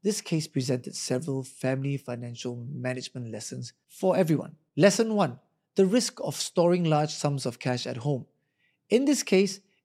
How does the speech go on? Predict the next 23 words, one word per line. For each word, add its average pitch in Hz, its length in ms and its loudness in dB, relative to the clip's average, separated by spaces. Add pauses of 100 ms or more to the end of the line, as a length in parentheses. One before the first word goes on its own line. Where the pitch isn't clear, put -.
a 139 120 2
significant 196 760 0
amount 143 440 -2
of 131 120 -8
money 131 220 -4
was 127 200 -4
kept - 340 -4
in 120 120 -6
a 117 60 -6
home 127 340 -4
safe. 117 400 -6 (500)
However, 160 440 4 (240)
this 190 160 0
poses 147 400 -2
a 160 80 4
risk, 165 340 2 (360)
as 131 140 -2
money 160 400 4
in 202 100 0
a 214 80 0
fixed - 420 -2
deposit 151 380 2
account 170 340 -2